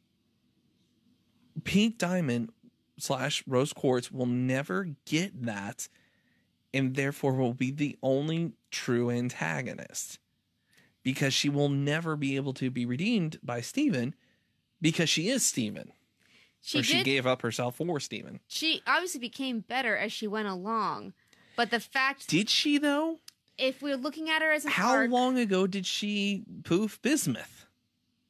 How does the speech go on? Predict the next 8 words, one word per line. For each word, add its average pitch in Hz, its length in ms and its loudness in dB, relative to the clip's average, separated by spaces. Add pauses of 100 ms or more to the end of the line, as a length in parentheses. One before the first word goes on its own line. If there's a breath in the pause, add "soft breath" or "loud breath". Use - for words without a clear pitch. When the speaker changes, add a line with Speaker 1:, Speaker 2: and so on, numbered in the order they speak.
(580)
Speaker 1:
and 151 240 2
not 170 420 0
tell 196 300 2
anyone? 113 640 -2
Speaker 2:
Mm-hmm. 226 240 -8 (1200 loud breath)
Speaker 1:
How, - 360 0
I 185 160 0
mean 202 320 2